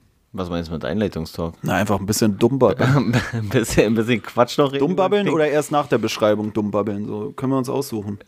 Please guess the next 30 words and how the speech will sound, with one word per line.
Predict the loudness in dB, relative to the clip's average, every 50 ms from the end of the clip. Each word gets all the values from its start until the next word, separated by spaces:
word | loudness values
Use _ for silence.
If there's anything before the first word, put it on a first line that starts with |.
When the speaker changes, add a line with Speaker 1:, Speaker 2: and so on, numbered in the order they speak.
| -20 -18 -18 -10 -2
Speaker 2:
Na, | 0 2
ich | 2 2 2
muss, | 0 0 0 -2 -8 -12 -18 -20 -20 -20 _ _ _ _ _ _ _ -4
also | -2 2 4
ich | 4 4 4 2
hatte | 2 4
letztens | 4 2 2 2 -2 -2 0
nämlich | 2 2 4 4 4
was, | 2 2 0 -2 -6 2
was | 2 2 4 4
eigentlich | 4 2 2 2 0 0
ganz | 2 2 2 2
gut | 2 -2 0 0
gepasst | 0 2 2 0 2 2
hat | -2 -2 -2
zu | 0 -2
so | 0 0 2
Benimmregeln. | 2 2 2 2 2 2 2 2 2 2 2 2 0 0 0
Und | -2
zwar | -2 0 -2 0
bin | 0 2
ich | 2 2
ja | 2 2
so | 2 4
ein | 4
alter | 2 2 2 2 0
Pfennigfuchser, | 0 2 0 0 0 -2 -4 -8 -8 -8 -6 -6 -6 -4
weißt | -4 -4 -2 0 2
du? | 4 4
Und | 4 4 0 -4 -12